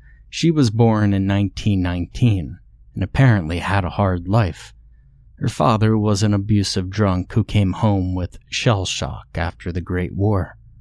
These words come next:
Her mother was too submissive to say anything and took the brunt of his anger to protect her daughter. Eleanor grew up thinking she was the oldest and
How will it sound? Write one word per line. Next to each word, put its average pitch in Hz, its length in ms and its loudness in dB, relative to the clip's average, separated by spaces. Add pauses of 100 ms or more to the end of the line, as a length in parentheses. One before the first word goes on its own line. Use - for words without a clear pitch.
(500)
Her 143 100 4
mother 156 360 4
was 98 340 -2
too 147 300 2
submissive 95 840 0
to 110 120 2
say 127 300 4
anything 87 540 -4 (440)
and 113 140 0
took - 240 0
the 196 60 -2
brunt 117 420 2
of 98 100 2
his 101 240 -2
anger 87 420 -2
to - 180 -12
protect - 540 -6
her 92 180 0
daughter. 104 540 0 (600)
Eleanor 117 440 6
grew 101 300 2
up 107 200 0
thinking 101 440 -2
she - 220 -2
was 107 200 0
the 104 180 -4
oldest 127 520 2
and 107 160 2